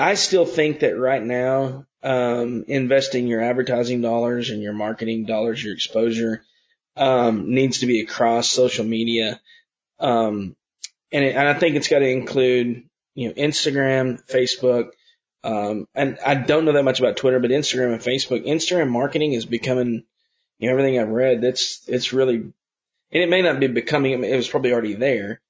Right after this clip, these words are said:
but it's a, it's a place where you need to be, you need to be,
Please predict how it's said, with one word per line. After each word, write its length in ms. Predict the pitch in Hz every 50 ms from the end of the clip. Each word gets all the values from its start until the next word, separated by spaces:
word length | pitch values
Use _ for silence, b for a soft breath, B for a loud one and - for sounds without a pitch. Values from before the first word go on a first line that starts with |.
| _ _ _ _ _ _
but 100 | - 117
it's 160 | 127 123 -
a, 160 | 117 101 104 - _ _ _ -
it's 160 | 117 - 120
a 40 | -
place 300 | - 151 151 151 - -
where 80 | 135
you 80 | 135 135
need 160 | 139 143 139
to 60 | 139
be, 400 | 131 139 139 135 135 131 123 127 - _ _ _ _ _ _ _ _ _ _ _ _ _ _ _
you 160 | - 123 117
need 160 | 117 120 127 127
to 80 | 139
be, 560 | 131 135 143 143 143 139 135 131 127 120 -